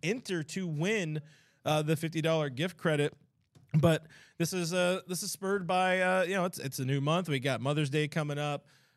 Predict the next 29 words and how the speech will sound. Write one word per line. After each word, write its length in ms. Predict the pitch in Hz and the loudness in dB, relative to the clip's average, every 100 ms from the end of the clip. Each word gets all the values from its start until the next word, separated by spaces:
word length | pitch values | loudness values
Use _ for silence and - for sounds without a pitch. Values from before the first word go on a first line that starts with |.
| _ | _
Father's 480 | - 120 147 156 156 | -8 -2 0 0 -2
Day 520 | - 127 147 156 147 - _ - | 0 0 2 2 0 -6 _ -12
not 300 | 107 135 - | -2 -2 -2
too 200 | - 165 | 0 2
long 280 | 156 156 156 | 4 4 2
after 340 | 147 156 160 151 | 0 -2 -2 -2
that. 280 | 156 160 - | 0 0 -2
So, 340 | 160 143 139 | 0 2 4
um, 540 | 139 139 139 139 135 - _ _ | 4 4 4 0 -4 -10 _ _
we're, 160 | 135 143 143 | -2 -2 0
we 200 | 139 135 | 2 2
wanna 340 | 127 143 151 | 2 2 2
get 400 | 139 123 147 135 | 0 0 0 -2
Gear 220 | 123 147 151 | -2 0 -2
Up 140 | 143 | -2
going 320 | 143 156 160 | -2 -2 -2
again. 360 | 151 139 156 151 | -2 -2 -2 -2
We 60 | |
really 260 | 139 147 151 | -2 0 0
wanna 260 | 147 147 135 | 0 -2 -2
make 260 | 139 147 | -2 -2
it 80 | 147 | -2
a 60 | 131 | -4
thing, 380 | - 165 170 | -2 -2 0
and 100 | 151 | 0
we 80 | 139 | 0
wanna, 260 | 139 156 147 | 0 2 2
uh, 460 | 139 143 127 139 | 2 2 2 0
highlight 520 | 131 160 170 156 143 | 4 4 4 2 0